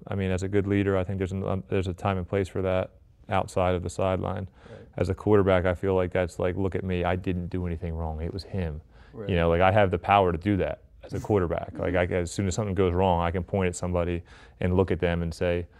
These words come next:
Speaker 1: you know, and, and then everybody's thinking, "Oh man, look at that. Like, ma-, man, maybe the receiver was wrong." You know,
Speaker 2: Right.
Speaker 1: that, that's, that's not me.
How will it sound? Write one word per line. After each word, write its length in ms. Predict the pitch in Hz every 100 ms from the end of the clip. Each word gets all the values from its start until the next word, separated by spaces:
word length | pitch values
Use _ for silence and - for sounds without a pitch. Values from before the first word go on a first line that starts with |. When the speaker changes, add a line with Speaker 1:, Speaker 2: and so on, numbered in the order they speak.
| - -
Speaker 1:
you 120 | - 98
know, 240 | 85 82 - _ - _ _ _ - -
and, 120 | 92 90
and 160 | 90
then 100 | 87
everybody's 480 | 90 87 90 87 87
thinking, 280 | - 90 87
"Oh 160 | 113
man, 260 | 95 117 87
look 120 | 95
at 60 | 101
that. 300 | 110 92 -
Like, 220 | - 87 -
ma-, 80 | 98
man, 220 | 90 98 87
maybe 180 | 92
the 80 | 98
receiver 380 | 90 85 110 104
was 140 | 98
wrong." 420 | 92 110 90 - -
You 80 | -
know, 40 | 98
Speaker 2:
Right. 160 | 101 104
Speaker 1:
that, 0 |
that's, 160 | 110 101 98
that's 200 | 98 -
not 160 | 85
me. 280 | 92 98 85